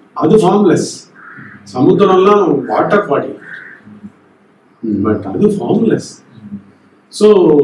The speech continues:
Speaker 1: இங்க வந்து அந்த இடத்துல வந்து அந்த எப்படி வந்து ஒரு ஃப்ளேம் வந்து ஜம்ப்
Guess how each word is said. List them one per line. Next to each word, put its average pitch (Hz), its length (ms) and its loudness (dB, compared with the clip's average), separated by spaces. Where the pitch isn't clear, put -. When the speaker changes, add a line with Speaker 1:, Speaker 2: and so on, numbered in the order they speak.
Speaker 1:
இங்க 190 280 0
வந்து 175 560 2
அந்த 147 280 2
இடத்துல 151 680 2
வந்து 165 580 2
அந்த 110 460 -12
எப்படி 202 340 2
வந்து 175 180 4
ஒரு 147 260 2
ஃப்ளேம் 202 280 4
வந்து 165 220 2
ஜம்ப் - 440 0